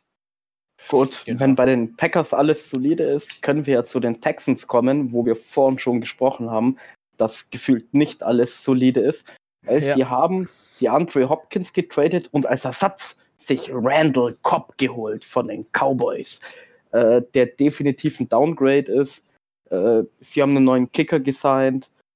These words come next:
Speaker 1: haben natürlich den Running Back David Johnson bekommen von den Cardinals und sonst, mir fällt jetzt auch wirklich kein Name auf, der bei ihnen so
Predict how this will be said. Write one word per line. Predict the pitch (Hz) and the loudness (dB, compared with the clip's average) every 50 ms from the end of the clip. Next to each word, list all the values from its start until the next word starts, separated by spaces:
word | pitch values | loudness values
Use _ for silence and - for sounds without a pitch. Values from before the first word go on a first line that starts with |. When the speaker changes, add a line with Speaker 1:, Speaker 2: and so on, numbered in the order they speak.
| _ _ _ | _ _ _
Speaker 1:
haben | - - 127 131 135 | -2 0 2 4 4
natürlich | 127 123 127 - - 135 131 131 | 4 2 0 0 -2 -2 0 0
den | - 117 117 | -2 -2 0
Running | 120 123 131 135 123 | 0 0 0 0 -2
Back | 117 123 117 - _ | -2 -4 -4 -2 _
David | - 123 120 117 123 120 | 0 0 0 0 -4 -6
Johnson | - - 127 131 131 - - 131 | -2 -2 0 0 -2 -4 -4 -4
bekommen | 127 135 131 - - 131 127 127 127 123 120 123 120 _ _ _ _ _ _ _ _ _ _ _ _ _ _ _ _ | -2 -2 -2 -2 0 0 2 2 2 0 0 -2 -4 _ _ _ _ _ _ _ _ _ _ _ _ _ _ _ _
von | - - - 131 123 123 | -12 -4 -2 0 0 2
den | 127 120 113 113 | 2 0 -2 -2
Cardinals | - - 127 120 120 120 127 120 120 117 117 117 117 117 117 - - | -2 0 2 2 2 0 -2 -2 0 2 2 2 2 0 -2 -6 -6
und | - 123 120 | -4 -4 -4
sonst, | - - 131 120 123 143 143 - - - - - 139 _ _ _ _ _ _ _ _ _ _ - | -2 0 2 2 2 2 0 -4 -10 -18 -20 -20 -20 _ _ _ _ _ _ _ _ _ _ -14
mir | - 135 131 143 139 135 131 | -10 -4 0 0 2 0 0
fällt | - - 135 127 131 | 0 0 0 2 2
jetzt | 139 131 135 | 0 0 0
auch | - - 131 - - | -2 -4 -4 -4 -4
wirklich | 135 135 131 127 120 - - | -4 -4 -2 -4 -6 -6 -6
kein | - 127 113 120 | -4 -2 -2 0
Name | 120 110 107 117 127 127 107 | 0 0 0 0 0 0 0
auf, | 95 101 113 113 - - | 0 0 -2 -2 -6 -6
der | - 117 110 | -2 -2 -2
bei | - - 101 98 | -2 -2 -2 -2
ihnen | 85 - - 123 127 123 117 113 | -2 0 0 2 2 2 0 -2
so | 117 - 110 107 107 95 76 58 - | -4 -4 -4 -4 -2 -4 -4 -6 -10